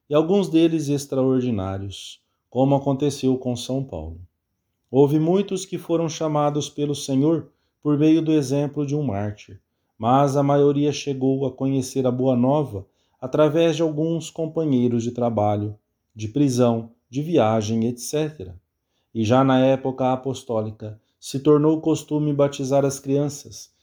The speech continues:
mesmo antes de chegarem ao uso da razão. São Paulo, à semelhança dos outros apóstolos, batizou famílias inteiras.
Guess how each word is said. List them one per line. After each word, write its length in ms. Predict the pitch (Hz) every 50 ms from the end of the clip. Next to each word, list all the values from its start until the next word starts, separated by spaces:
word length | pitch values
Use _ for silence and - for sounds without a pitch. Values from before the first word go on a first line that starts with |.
| _ _ -
mesmo 400 | 127 143 165 190 185 185 180 170
antes 320 | 160 160 160 156 156 151 147
de 100 | 151 143
chegarem 580 | - - 156 151 135 131 127 127 127 131 131
ao 120 | 131 135 127
uso 280 | 113 113 110 110 113
da 120 | 107 110 107
razão. 460 | 107 113 113 107 92 82 73 78 78 _ _ _ _ _ _ _ _ _ _ _ _
São 280 | - - - 110 107
Paulo, 520 | 107 107 117 123 131 135 120 98 92 - _ _ _ _ _ -
à 160 | 104 117 123
semelhança 680 | - - 139 135 135 139 131 139 151 165 160 160 - 139
dos 220 | 127 127 113 117
outros 340 | 135 143 147 143 123 110 98
apóstolos, 840 | 98 95 - - 127 131 131 131 - 131 127 123 117 - - - _ _ _ _ _ _ -
batizou 520 | 131 143 151 151 - 170 147 160 165 165
famílias 540 | 160 - 165 151 147 139 135 135 139 127 131
inteiras. 800 | 139 139 139 - 104 92 90 87 90 85 85 - - - - _